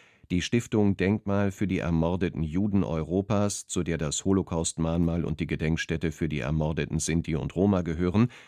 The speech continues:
sowie die Brandenburger K-Z-Gedenkstätte Sachsenhausen.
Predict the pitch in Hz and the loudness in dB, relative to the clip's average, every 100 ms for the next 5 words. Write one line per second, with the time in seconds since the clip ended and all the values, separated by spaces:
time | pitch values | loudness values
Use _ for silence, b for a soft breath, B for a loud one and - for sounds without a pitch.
0 | B B - 107 123 110 95 101 123 107 | B B -2 0 2 0 2 2 2 2
1 | 104 104 95 92 - 98 - 90 82 82 | 0 2 0 0 0 -2 0 -2 0 0
2 | - 80 85 78 80 - 78 73 80 95 | -2 -4 -4 -2 -2 -2 -2 0 2 2
3 | 87 | 2